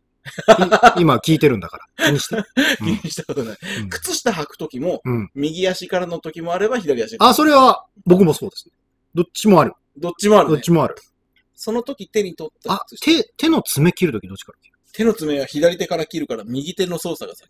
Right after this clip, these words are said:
Speaker 1: です。
Speaker 2: 左手から切る。
Speaker 1: 左手から切る。
Speaker 2: うん。やっぱり左手は綺麗に仕上がる。右手より。
Speaker 1: でもさ、
Speaker 2: うん。
Speaker 1: 左手の爪を切るときは右手で爪切りを動かして。
Speaker 2: うん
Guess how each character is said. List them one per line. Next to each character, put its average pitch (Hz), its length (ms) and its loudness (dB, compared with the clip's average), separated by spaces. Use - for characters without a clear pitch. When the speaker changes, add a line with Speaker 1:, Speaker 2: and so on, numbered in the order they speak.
Speaker 1:
で - 80 -20
す。 - 140 -20
Speaker 2:
左 143 960 0
手 175 100 -2
か 226 120 4
ら 196 60 0
切 - 120 -12
る。 - 140 -20
Speaker 1:
左 135 280 -8
手 160 100 -14
か - 100 -6
ら - 80 -10
切 - 140 -20
る。 - 100 -20
Speaker 2:
う 101 60 -14
ん。 85 100 -20
や 196 80 0
っ - 20 0
ぱ 240 120 4
り 131 160 2
左 220 360 0
手 226 100 2
は 202 80 2
綺 - 160 -6
麗 85 100 0
に 82 80 -12
仕 - 180 -8
上 104 80 -4
が 85 100 -14
る。 - 60 -20
右 117 180 -4
手 92 80 -10
よ 82 120 -16
り。 - 60 -20
Speaker 1:
で 226 80 0
も 185 80 0
さ、 - 240 -8
Speaker 2:
う 107 60 -16
ん。 92 120 -18
Speaker 1:
左 240 340 2
手 269 80 2
の 269 80 2
爪 254 240 0
を 247 80 0
切 262 120 -10
る 233 80 -8
と 180 100 -8
き 196 100 -4
は 170 80 0
右 147 360 -6
手 202 140 0
で 196 300 0
爪 143 220 -6
切 147 120 -12
り 113 60 -10
を 92 40 -16
動 92 140 -20
か - 120 -20
し - 100 -20
て。 - 140 -20
Speaker 2:
う 143 80 -4
ん 107 360 -4